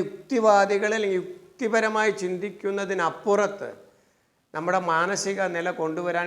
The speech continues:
കഴിവുള്ള ഒരവസ്ഥ. അപ്പോൾ പല, പ-, പലരും ഇതുപോലെ സമാധി ആയിട്ടുണ്ട്, സമാധി അടഞ്ഞിട്ടുണ്ട്, അതിൻ്റെ കാര്യകാരണങ്ങളും പലർക്കും അറിയാം. അപ്പോൾ ഇന്ന് ആ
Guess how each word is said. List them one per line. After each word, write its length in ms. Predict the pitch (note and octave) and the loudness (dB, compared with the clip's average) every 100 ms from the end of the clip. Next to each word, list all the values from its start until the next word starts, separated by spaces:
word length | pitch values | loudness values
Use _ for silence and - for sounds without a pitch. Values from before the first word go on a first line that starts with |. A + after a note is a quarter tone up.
| E3+ | -2
കഴിവുള്ള 500 | D#3 D3 D#3+ D#3+ D3 D#3+ - - - _ - | -2 -2 -4 -4 -2 -2 -4 -16 -20 _ -12
ഒരവസ്ഥ. 460 | D3+ C#3+ C3 B2+ C#3+ B2 - - _ _ _ _ _ _ _ _ _ | -4 -2 -4 -6 -6 -6 -10 -20 _ _ _ _ _ _ _ _ _
അപ്പോൾ 160 | G3+ G3 | -6 0
പല, 120 | F#3 G3 G#3 | 2 0 0
പ-, 180 | F3+ - - E3 | -2 -2 -4 -2
പലരും 340 | D#3+ F#3 G#3 - - | 0 0 0 -4 -8
ഇതുപോലെ 320 | F3+ F#3 F#3 F3+ D#3+ | -4 -2 -2 0 -2
സമാധി 500 | D#3 E3 F3+ F3+ G3 D#3+ | 0 0 -2 -2 0 2
ആയിട്ടുണ്ട്, 480 | E3 F#3 F3+ E3+ F3+ D#3+ | 0 -2 -6 -6 -6 -4
സമാധി 400 | D3 D3+ D#3+ E3 C#3+ | -4 -2 -2 -2 -2
അടഞ്ഞിട്ടുണ്ട്, 540 | C#3+ D3+ D#3 D3 D3 | -2 -6 -8 -8 -4
അതിൻ്റെ 260 | D#3 D3 D#3 | -4 -4 -2
കാര്യകാരണങ്ങളും 880 | D3 D3 D#3+ D#3 D3+ D3 D3 D#3 F#3 - - - _ _ - | -2 -2 -2 0 0 -2 -6 -4 -6 -8 -18 -20 _ _ -4
പലർക്കും 440 | E3 F3+ F3+ G#3 G3+ | 0 0 -2 -4 -2
അറിയാം. 280 | E3+ D#3 G#2+ - - _ _ _ _ _ _ _ _ _ _ _ | 0 -2 -4 -12 -20 _ _ _ _ _ _ _ _ _ _ _
അപ്പോൾ 340 | E3+ - A3+ F3 D#3+ D#3+ - - _ _ F3 | -6 0 2 2 0 -6 -16 -20 _ _ -6
ഇന്ന് 360 | F#3 A3+ A#3 A#3+ | -4 0 2 2
ആ 40 | F#3 | 0